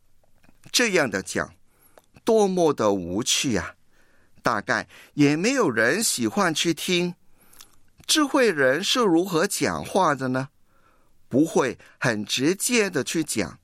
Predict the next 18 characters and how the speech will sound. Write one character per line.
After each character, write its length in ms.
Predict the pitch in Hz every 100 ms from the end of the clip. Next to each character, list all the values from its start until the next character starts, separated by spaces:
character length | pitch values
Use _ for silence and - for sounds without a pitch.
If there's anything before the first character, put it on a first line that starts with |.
| _ - - - -
会 240 | - 180 156
用 200 | 139 120
很 360 | - 127 101
多 200 | 104 165
的 160 | 143 117
比 280 | - 98 92
喻， 220 | 139 139 - _ _ _ _ -
要 360 | 254 202 147
听 320 | 139 - 226
的 140 | 151 123
人 380 | 107 101 117 147
猜 260 | - 202
猜 240 | 147 175 131
谜， 340 | 101 98 104 - _ - _ - - -
就 200 | - 170
好 180 | - 90
像 360 | - 151 123 104
是 360 | - 156 117